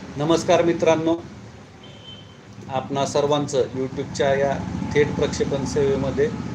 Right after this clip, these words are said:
हार्दिक स्वागत आहे. थोडंसं मागे जाऊन लिंक स्थानिक सगळ्या तुमच्या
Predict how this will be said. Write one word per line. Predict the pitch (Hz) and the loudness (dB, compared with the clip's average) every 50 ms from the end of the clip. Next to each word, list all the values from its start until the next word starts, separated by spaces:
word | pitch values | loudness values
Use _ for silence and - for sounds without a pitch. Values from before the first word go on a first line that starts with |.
| - - - - - | -8 -10 -10 -8 -4
हार्दिक | 139 135 139 135 147 139 - | -2 -2 -2 -2 -4 -4 -2
स्वागत | - 156 143 131 139 139 143 | 0 0 2 2 2 0 0
आहे. | 139 135 131 143 147 - - - - - - - - - - - - - - | 0 0 0 0 -2 -4 -10 -16 -16 -18 -18 -16 -16 -18 -18 -18 -18 -8 0
थोडंसं | 143 139 139 139 131 - 156 143 | 2 2 4 2 2 -2 -2 -2
मागे | 143 143 143 139 135 143 143 | 0 0 0 2 2 2 2
जाऊन | 131 143 147 147 156 156 | 2 2 0 0 -4 -6
लिंक | 143 131 139 139 147 143 - - - | -6 -4 -4 -4 -4 -6 -8 -10 -12
स्थानिक | - - 143 135 135 139 135 135 - - - - | -8 -6 -4 -4 -4 -4 -6 -8 -10 -12 -6 -4
सगळ्या | 139 127 135 135 135 135 139 139 135 - - - - - - - - - - - | -4 0 2 4 4 4 4 2 0 -4 -10 -16 -16 -18 -18 -18 -18 -14 -10 -6
तुमच्या | 135 135 135 - - 135 135 135 139 - - | -4 -4 -4 0 0 0 0 0 -2 -4 -6